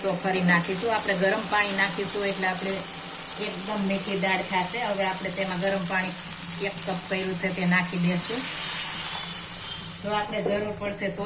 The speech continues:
જ ઉમેરવાનું છે, નહીંતર આપણે ઉમેરવાનું નથી. હવે તેમાં આપણે નિમક પણ નાખી દેશું સ્વાદ પ્રમાણે. હવે આને આપણે ધીમે ગેસે આપણે ચડવા દેવાનો છે. પાંચ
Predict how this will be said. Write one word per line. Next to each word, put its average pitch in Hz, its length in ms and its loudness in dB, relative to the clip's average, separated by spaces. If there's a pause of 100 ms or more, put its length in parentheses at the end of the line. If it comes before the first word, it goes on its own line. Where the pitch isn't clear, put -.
જ - 20 -4 (120)
ઉમેરવાનું 185 540 2
છે, 240 120 2
નહીંતર 196 320 2
આપણે 180 320 4
ઉમેરવાનું 175 480 8
નથી. 220 300 4
હવે 190 220 4
તેમાં 190 220 0
આપણે 185 220 0 (100)
નિમક 196 300 0
પણ 175 240 6
નાખી 170 340 2
દેશું 175 280 2 (140)
સ્વાદ 175 300 4
પ્રમાણે. 175 380 4 (4000)
હવે 208 220 2
આને 208 300 0
આપણે 202 420 -2
ધીમે 196 260 0 (120)
ગેસે 190 360 0
આપણે 190 240 -4 (800)
ચડવા 185 360 2
દેવાનો 185 360 0 (100)
છે. 240 80 -4 (100)
પાંચ 185 160 0